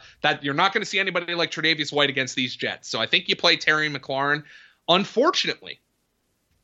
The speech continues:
what do we do with the backfield? Because this is a rare game in which Washington is actually favored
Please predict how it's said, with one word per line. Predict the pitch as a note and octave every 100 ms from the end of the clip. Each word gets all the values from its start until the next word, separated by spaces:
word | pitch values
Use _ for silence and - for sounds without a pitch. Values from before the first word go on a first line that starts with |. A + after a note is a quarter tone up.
| _ _ _
what | B2 D3+ C4 -
do | C#4+
we | A#3 G#3
do | C#3+ F#3
with | F3
the | D3+
backfield? | A2 F#3 A3 - G#2+ G2
Because | A2+ D#3+ D3 B2+ _ -
this | - -
is | B3+
a | F#3
rare | C3 E3+ F#3
game | C#3 D#3+ G3 D3
in | B2+
which | C3 -
Washington | A#2+ C3+ D3 - F#3+ - D3
is | - B2+ -
actually | C#3 C#3 - C#3
favored | - - D3 F#3+ C#3+ G#2+